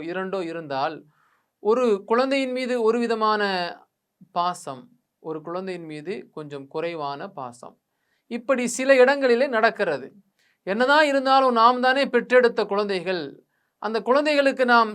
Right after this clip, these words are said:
சமமாகத்தானே அன்பை காட்ட வேண்டும். அந்த குழந்தைகளுக்கு ஏதேனும் பொருட்களை வாங்கி கொடுத்தால் கூட சரி சமமாகவே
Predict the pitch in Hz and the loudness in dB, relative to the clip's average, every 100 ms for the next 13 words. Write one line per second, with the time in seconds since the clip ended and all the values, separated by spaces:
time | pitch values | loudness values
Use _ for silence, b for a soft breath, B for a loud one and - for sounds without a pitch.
0 | 202 208 262 269 269 254 202 240 240 214 | -2 0 2 2 2 2 4 4 6 2
1 | 220 233 247 208 220 214 185 180 180 185 | 0 -2 2 4 4 2 -4 -4 -6 -6
2 | 135 - _ _ _ 208 226 208 262 294 | -10 -18 _ _ _ -4 -4 2 2 4
3 | 294 277 269 247 233 247 277 269 233 247 | 2 0 0 0 2 2 0 -2 2 2
4 | 269 254 247 196 214 254 - 220 233 233 | 2 2 2 4 2 2 0 2 2 4
5 | 220 214 214 247 240 214 214 214 233 269 | 4 4 -2 2 4 4 0 -2 -2 0
6 | 247 247 247 240 247 | 0 4 4 4 2